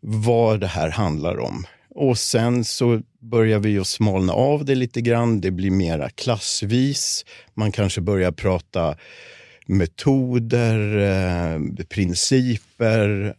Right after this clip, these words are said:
eh, och så får de börja öva lite grann. Och sen så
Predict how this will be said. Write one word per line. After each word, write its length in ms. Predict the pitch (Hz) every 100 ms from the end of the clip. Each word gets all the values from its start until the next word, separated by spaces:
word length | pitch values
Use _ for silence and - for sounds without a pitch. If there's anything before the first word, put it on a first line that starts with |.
| -
eh, 720 | 110 98 98 98 95 - 50 - -
och 220 | 110 107
så 140 | 107
får 300 | 98 - 117
de 140 | 101 98
börja 300 | 90 80 -
öva 480 | 117 120 113 101 107
lite 320 | 110 101 110
grann. 480 | 104 104 101 98 95
Och 240 | - 113
sen 320 | - 110 104
så 260 | 101 110 92